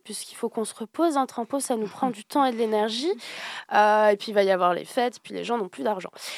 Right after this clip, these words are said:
Speaker 1: Donc, euh, donc voilà, euh, donc, mais, euh, suivez, suivez nos réseaux, et puis vous verrez, euh, les prochaines dates, euh, qu'on va mettre en place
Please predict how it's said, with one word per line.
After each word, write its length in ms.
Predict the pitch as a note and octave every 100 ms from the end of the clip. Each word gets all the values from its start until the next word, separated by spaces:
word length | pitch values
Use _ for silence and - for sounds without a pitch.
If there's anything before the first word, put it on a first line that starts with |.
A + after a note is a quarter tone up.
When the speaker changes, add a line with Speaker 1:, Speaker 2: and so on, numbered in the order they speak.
| - -
Speaker 1:
Donc, 280 | F#4 G4+ G4
euh, 400 | E4 D#4 D#4 D#4
donc 180 | D#4 C4
voilà, 920 | C#4+ C4+ C4+ E4+ G4+ G#4+ C#4+ B3+ B3+
euh, 160 | B3+ B3+
donc, 200 | C#4+ D#4
mais, 200 | C#4+ C#4
euh, 500 | C4+ C#4 B3 - C#4+
suivez, 500 | - D#4 D4 E4 D#4
suivez 360 | - B3+ C4+
nos 100 | C4
réseaux, 420 | B3+ B3+ B3+ D4 D4
et 120 | B3
puis 160 | -
vous 100 | A3+
verrez, 400 | A3 A#3 B3+ B3+
euh, 220 | A#3 G#3+ G#3
les 100 | G3+
prochaines 400 | - G#3+ A3 G#3+
dates, 240 | G#3+ -
euh, 380 | G3+ F#3+ F#3 G3
qu'on 320 | - G#3 F#3+
va 320 | F#3 F3+ -
mettre 280 | F#3+ F#3+ -
en 40 |
place 360 | F3+ G3 F#3+